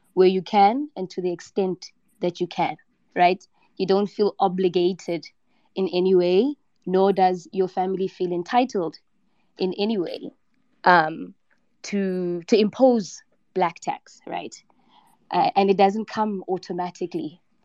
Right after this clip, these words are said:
uh, this black tax notion that,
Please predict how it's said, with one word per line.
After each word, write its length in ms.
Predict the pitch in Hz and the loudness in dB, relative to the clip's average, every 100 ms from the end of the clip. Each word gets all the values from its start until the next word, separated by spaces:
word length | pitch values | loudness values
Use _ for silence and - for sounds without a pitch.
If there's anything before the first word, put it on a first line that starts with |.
| _ _ _ | _ _ _
uh, 160 | 170 165 | -2 -2
this 240 | 156 165 | -2 -6
black 340 | - 185 180 - | 2 2 2 -2
tax 500 | 180 165 - - - _ _ _ 180 | -4 -4 -8 -18 -20 _ _ _ 0
notion 560 | 175 175 170 175 160 | 4 4 4 -2 -2
that, 180 | 165 | -4